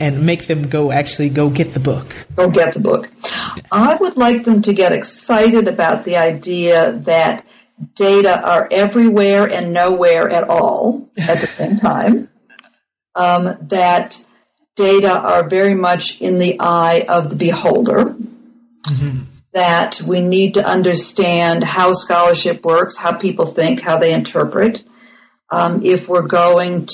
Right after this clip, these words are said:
Speaker 2: to really be able to exploit, to get the value, um, of scholarship, of research,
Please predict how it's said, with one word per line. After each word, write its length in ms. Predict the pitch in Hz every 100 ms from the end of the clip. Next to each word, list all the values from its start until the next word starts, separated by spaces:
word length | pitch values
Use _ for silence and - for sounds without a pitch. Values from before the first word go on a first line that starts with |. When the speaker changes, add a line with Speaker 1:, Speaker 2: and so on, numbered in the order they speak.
| -
Speaker 2:
to 600 | - 180 175 170 170 170 - - -
really 420 | - 165 190 185
be 140 | 185 180
able 180 | 180 175
to 140 | 180
exploit, 760 | 117 - - - 180 185 220 208
to 160 | 165
get 300 | 151 175 -
the 100 | 196
value, 960 | 160 160 151 156 147 151 143 131 - - - - _ _ -
um, 640 | 165 160 160 156 - - _ _ -
of 680 | 180 175 170 165 143 - - _ _ _ _ - - _ _ _ _ _ -
scholarship, 600 | - 202 196 196 202 196
of 140 | 170
research, 600 | 170 - 202 185 185 -